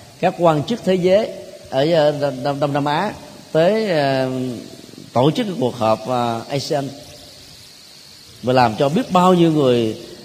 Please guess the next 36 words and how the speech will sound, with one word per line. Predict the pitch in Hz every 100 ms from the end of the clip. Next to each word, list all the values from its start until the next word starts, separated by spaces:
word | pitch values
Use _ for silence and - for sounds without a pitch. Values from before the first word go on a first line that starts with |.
| - -
à, | 117
là | 110
khủng | - 160 233
hoảng, | 139 165
sợ | 185 123
hãi, | 110 107 151 - - -
không | 151 143
dám | 160 185
lui | 165
tới | 147 180 - - - - - -
theo | 156 143
lời | 123 104
hiệu | 127 160
triệu | 117 117 135 - - - - -
của | 113 180
chính | - 247
quyền | 196 123
các | 151
quốc | 180 180
gia | 147 135
thông | 127 139 143 131
qua | 135 131 123 -
sứ | - 214
quán | 262 208 175 240 247 -
và | 113 123 117 110 107 120
bộ | 123
phận | 120 113
ngoại | 117
giao | 127 131 131 - - - - - - - - - - - - - - - - - - -
của | 123
những | 120
nước | 151 165
này. | 110 - - - - - - - - - - - - - - - - - - - - - - - - - - - - - - - - - - -
Huống | 170 180
hồ | 123 117
là | 113 104